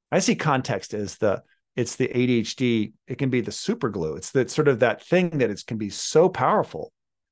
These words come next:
when it's used well, versus catastrophizing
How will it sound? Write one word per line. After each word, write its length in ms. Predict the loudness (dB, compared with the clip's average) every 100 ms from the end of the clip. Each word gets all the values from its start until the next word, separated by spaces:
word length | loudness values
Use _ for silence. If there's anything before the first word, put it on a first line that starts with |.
| _ _ -10
when 380 | 0 4 4
it's 220 | 4 0 -8
used 800 | -8 0 6 6 6 2 -4
well, 560 | -8 0 2 0 -4 -12 -10
versus 760 | 0 2 2 2 2 0 -10 -14
catastrophizing 1200 | -14 -6 -2 -2 -6 -10 -4 -2 0 -2 -4